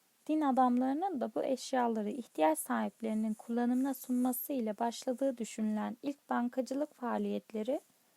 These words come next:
günümüzde fatura ödeme, çek düzenleme gibi birçok farklı işlemin yapıldığı kurumlar haline gelmiştir. Türkiye'de katılım bankacılığı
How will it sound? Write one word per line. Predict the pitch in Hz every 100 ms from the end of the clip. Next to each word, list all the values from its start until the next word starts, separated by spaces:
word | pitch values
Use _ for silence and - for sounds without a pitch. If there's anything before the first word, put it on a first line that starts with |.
| _ _ _ _
günümüzde | 277 277 311 302 - 349 453 _ _ _ _ _
fatura | - 339 - 427
ödeme, | 311 240 208 226 302 _ _ _ _ -
çek | - 370 -
düzenleme | 240 247 226 240 262
gibi | 254 208 226
birçok | 320 330 285 277
farklı | - 262 254 302
işlemin | - - 240 269
yapıldığı | 285 254 240 226 285
kurumlar | 302 285 277 285 277
haline | 247 233 214 196
gelmiştir. | 190 185 185 185 - - 190 - _ _ - - - - - - - _
Türkiye'de | - 453 440 330 240
katılım | 233 262 - 349 370
bankacılığı | 262 214 208 190 196 196 254